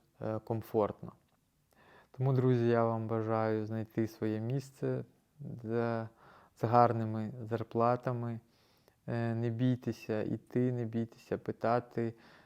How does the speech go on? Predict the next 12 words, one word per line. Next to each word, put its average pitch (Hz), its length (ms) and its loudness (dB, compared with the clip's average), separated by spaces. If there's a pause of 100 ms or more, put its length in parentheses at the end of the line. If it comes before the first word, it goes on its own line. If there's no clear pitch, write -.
(180)
не 113 160 -6
бійтеся 110 880 -6 (140)
розмовляти. 113 1080 -2 (880)
Е, 117 920 2 (380)
це - 160 -8
життя 120 420 4
прекрасне. 131 840 2 (160)
Я 113 200 0
вам 113 180 -2
бажаю 110 420 2
всього 110 280 -4
найкращого. 120 760 -2